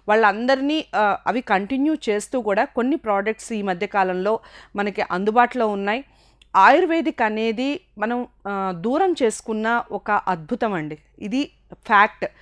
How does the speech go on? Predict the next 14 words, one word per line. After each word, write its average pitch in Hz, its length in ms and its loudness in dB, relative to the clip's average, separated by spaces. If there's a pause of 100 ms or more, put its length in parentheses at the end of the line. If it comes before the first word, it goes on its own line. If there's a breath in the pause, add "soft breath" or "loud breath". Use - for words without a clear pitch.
(280 loud breath)
ఈ 247 80 0
మధ్య 262 260 0
కాలంలో 254 400 2
నేను 233 340 0
అవగాహన 220 480 0
పెంచుకొనే 226 600 -2
నేను 196 220 -4
మీతో 190 220 -6
షేర్ 185 280 -4 (100)
చేసుకుంటున్నాను. 165 520 -8 (380 loud breath)
ఆయుర్వేదిక్ 262 520 4
అనేది 214 260 0
నిజంగా 226 520 0 (180)
మనం, 190 520 -2